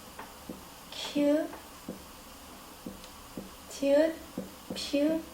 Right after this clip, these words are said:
히읗은 받침을 읽는 소리와 똑같이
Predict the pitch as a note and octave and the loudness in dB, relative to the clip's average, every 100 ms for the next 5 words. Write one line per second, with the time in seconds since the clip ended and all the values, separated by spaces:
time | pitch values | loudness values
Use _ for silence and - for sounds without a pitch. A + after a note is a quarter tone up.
0 | - - - - - - - G3 - D#4 | -6 -6 -8 -14 -12 -10 -8 -8 0 4
1 | B3+ - C4 A3+ F3+ - - - - - | 4 6 6 6 4 -4 -12 -16 -16 -14
2 | - - - - - - - - - - | -12 -12 -14 -16 -16 -16 -16 -14 -16 -14
3 | - - - - G#3+ - - D4+ C#4+ C#4+ | -14 -14 -10 2 2 4 6 12 12 12
4 | D4 - A#3+ B3+ B3+ C4+ C4+ C4 - F4 | 12 12 12 12 12 12 12 12 6 10
5 | E4+ D#4+ - C#4+ C#4 - A3+ B3 D4+ | 10 10 8 8 6 4 8 8 8